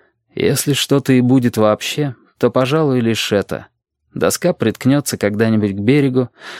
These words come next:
а вдали засветится закатная полоса. Я выскочу на траву и, торопясь, побегу по заросшему склону вверх. Чертополох будет хватать меня за мокрые ноги,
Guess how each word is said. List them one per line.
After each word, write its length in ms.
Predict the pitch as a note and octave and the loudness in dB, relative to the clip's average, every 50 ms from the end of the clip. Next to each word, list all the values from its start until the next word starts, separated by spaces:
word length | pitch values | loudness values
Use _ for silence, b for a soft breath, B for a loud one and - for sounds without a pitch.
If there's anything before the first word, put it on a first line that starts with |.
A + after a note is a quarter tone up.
| B B B | B B B
а 160 | G2 A2 A#2 | 0 0 2
вдали 320 | A#2+ A#2+ C3 C#3 D3+ E3+ | 2 2 2 4 4 2
засветится 720 | D#3 C3+ C#3+ C3+ - - B2+ C#3+ C3+ - B2+ - - A#2+ A2+ | 2 0 0 -2 0 0 0 0 0 0 -2 -4 -2 -2 0
закатная 640 | A2 G#2 A2 - - A#2 C3 - - C3 A#2+ A2 | 0 0 0 -2 -2 -4 -4 -4 -4 -2 -2 -2
полоса. 720 | G#2 - - G#2+ G#2 G2+ F#2+ F#2 - - - F#2+ F#2 E2+ - _ _ _ _ _ _ _ _ _ _ - | -2 -2 -2 0 2 2 0 0 -2 -4 -6 -6 -6 -8 -10 _ _ _ _ _ _ _ _ _ _ -8
Я 260 | - G2 F#2 F2+ G#2 A2 | -4 0 2 2 2 2
выскочу 480 | G#2+ A2 A2+ - - A2+ - - A#2+ A2 | 2 0 0 0 -2 -4 -2 -2 0 0
на 100 | A2 G2+ | 0 0
траву 480 | - G#2 G2+ G2+ G2+ A2 B2+ B2 B2 _ B B B B B B B | 0 0 0 2 0 0 -2 -4 -6 _ B B B B B B B
и, 100 | B B2+ | B 0
торопясь, 500 | - C#3+ C3+ D3 C#3 - - E3+ D#3+ - | 2 2 2 2 2 2 0 0 0 0
побегу 460 | - - D#3 C#3+ D3 D3+ D3 D3+ D#3 | 0 0 0 2 2 2 2 2 0
по 140 | C#3+ - D3 | 2 0 0
заросшему 580 | B2+ C3+ C3 C3 D3 C#3+ - - - C3+ C3 B2+ | 2 2 2 2 2 -2 -2 -2 0 0 0 0
склону 500 | - - - C3 C3+ C3+ C3 B2+ B2 A#2+ | 0 -2 0 2 2 4 4 4 2 2
вверх. 560 | A2+ A2 A#2 A#2 G#2 F2 - - - - _ _ _ _ _ _ _ _ - | 2 2 2 2 2 0 -2 -8 -20 -20 _ _ _ _ _ _ _ _ -4
Чертополох 720 | - - C#3+ B2+ - - A#2 - C3 C3+ C#3+ D3 C3+ B2 | 0 0 0 0 0 -2 0 2 2 4 4 2 0 0
будет 320 | B2 C3+ C3+ B2+ C3 - | 0 0 0 0 0 -2
хватать 440 | - - A#2+ A#2 A2+ C3 B2+ B2 - | -2 -2 -2 0 2 2 0 2 2
меня 220 | B2+ B2 B2 B2 | 2 2 2 2
за 160 | A2+ B2+ B2 | 4 4 4
мокрые 400 | B2 C3 B2+ A#2+ - B2 A2+ A2 | 4 4 2 0 0 -2 0 0
ноги, 400 | A2 A#2 C3+ D3 C#3+ B2 A#2+ A2+ | 0 0 0 0 0 -2 -4 -4